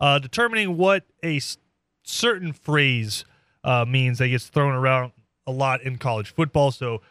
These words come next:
we'll dive into that coming up here in a little bit. Obviously, the Braves continue that win streak, putting up a ten spot, uh, against the Nationals last night.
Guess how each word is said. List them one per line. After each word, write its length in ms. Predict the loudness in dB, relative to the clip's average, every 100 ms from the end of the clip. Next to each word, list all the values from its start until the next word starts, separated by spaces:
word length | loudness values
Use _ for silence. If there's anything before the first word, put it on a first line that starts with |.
| _
we'll 140 | -8 -2
dive 260 | 2 2
into 120 | 0 0
that 200 | 0 0
coming 180 | -2
up 80 | -2
here 120 | -2
in 40 | -2
a 40 |
little 160 | 0 0
bit. 120 | -2 0
Obviously, 340 | -2 -2 -6
the 80 | -8
Braves 480 | -2 0 0 -2 -10
continue 480 | -14 -6 -4 0 0
that 180 | 0 -2
win 160 | -6
streak, 360 | -4 -2 -4 -4 _ -4
putting 100 | -4
up 80 |
a 60 | -4
ten 240 | -2 -2
spot, 360 | -2 0 0 -2 _ _ _ -6
uh, 40 |
against 260 | -6 -6 -6
the 40 |
Nationals 540 | -2 -2 -2 -6 -8 -6
last 400 | -2 0 -2 0
night. 300 | 0 0